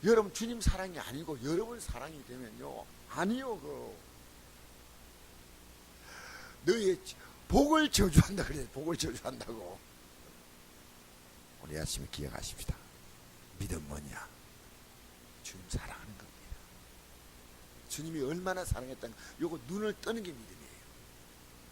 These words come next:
내가 왜 이렇게 앞으로 남은 생에 어떻게 살까?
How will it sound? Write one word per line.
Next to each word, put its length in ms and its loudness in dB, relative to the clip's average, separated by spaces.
내가 240 12
왜 200 8
이렇게 480 2
앞으로 300 2
남은 260 4
생에 220 -2
어떻게 200 -4
살까? 240 -4